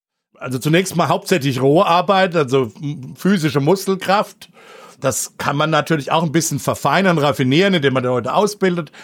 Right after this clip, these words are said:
Das haben wir dann auch gemacht, ja, inzwischen. Und auch Land kann man natürlich, man kann be-, man, man, man kann den natürlich besser düngen und so,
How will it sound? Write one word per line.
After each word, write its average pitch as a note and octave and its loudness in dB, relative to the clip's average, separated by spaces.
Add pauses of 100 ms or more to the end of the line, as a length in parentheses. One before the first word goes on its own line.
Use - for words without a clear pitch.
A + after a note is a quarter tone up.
(100)
Das A2 -4
haben E3 -2
wir D#3 2
dann B2 2
auch G3 0
gemacht, F#3 -2
ja, C#3+ 0
inzwischen. F#3 -2 (560)
Und D#3+ 0
auch B2 0
Land C#3+ 0
kann F3 0
man E3+ 0
natürlich, E3 0
man D3 0
kann D3 -2
be-, E3 -2
man, C#3+ -4
man, C#3+ -8
man C3 -4
kann C#3 0
den C#3+ 2
natürlich C#3 -2
besser D3+ 0
düngen D#3+ 2
und D#3 0
so, E3+ 2